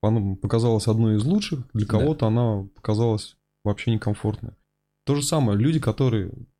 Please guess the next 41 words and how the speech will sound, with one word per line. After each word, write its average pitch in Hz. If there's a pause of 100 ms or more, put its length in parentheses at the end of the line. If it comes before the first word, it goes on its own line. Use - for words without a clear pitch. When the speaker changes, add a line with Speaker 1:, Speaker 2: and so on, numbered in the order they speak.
(320)
Speaker 1:
ездят 123
на 107
Бали, 135
одни 127
говорят 113
то, 110
что 101
остров 110
грязный, 151
дохера 107
туристов, 117
вообще 104
заебало, 117
и 107
чё -
там 107
делать. 98 (260)
Другие 139
говорят 127
то, 117
что -
это 101
рай 113
на 107
земле 120
и -
вообще 104
потрясающий -
остров. 101 (360)
На 110
что 170
заточен 123
твоё 98
внимание, 101
на 104
что 117
заточен 104
твой 101
взгляд, 98 (300)
то 127
ты, 156